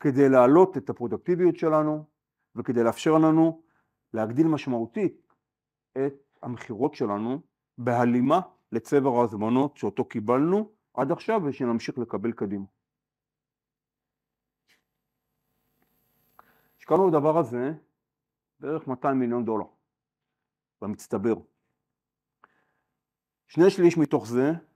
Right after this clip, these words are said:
נמצא בהוצאה הקפיטלית שלנו. אתם יכולים לראות שההוצאה הקפיטלית שלנו גדלה. היא תרד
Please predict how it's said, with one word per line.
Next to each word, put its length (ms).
נמצא 480
בהוצאה 320
הקפיטלית 560
שלנו. 240
אתם 100
יכולים 240
לראות 260
שההוצאה 300
הקפיטלית 480
שלנו 240
גדלה. 280
היא 100
תרד 320